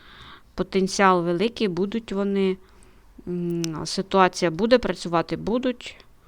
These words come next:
Але результат по пажику більш-менш нормальний. Буде страшно, да, будемо відбивати мотор.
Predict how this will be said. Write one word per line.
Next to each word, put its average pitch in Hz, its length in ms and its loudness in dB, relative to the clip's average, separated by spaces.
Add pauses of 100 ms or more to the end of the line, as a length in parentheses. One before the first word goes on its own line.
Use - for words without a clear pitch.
(680)
Але 208 340 0
результат 196 640 0
по - 100 -8
пажику 190 480 0
більш-менш 180 520 -2
нормальний. 151 460 -6
Буде 302 280 0
страшно, 185 500 0
да, 185 200 0
будемо 170 440 -2
відбивати 156 640 -6
мотор. 151 380 -12